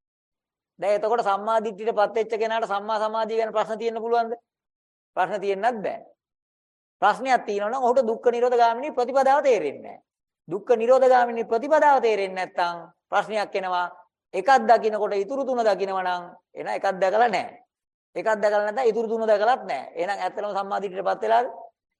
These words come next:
පත් වෙලා නැත්නම් මේක තමයි වෙන්නේ. එහෙනම් එනට හිතෙන්න පුළුවන් මෙතන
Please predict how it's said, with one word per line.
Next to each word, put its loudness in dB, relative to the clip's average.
පත් -8
වෙලා -8
නැත්නම් -10
මේක -10
තමයි -8
වෙන්නේ. -16
එහෙනම් -14
එනට -8
හිතෙන්න -6
පුළුවන් -4
මෙතන -8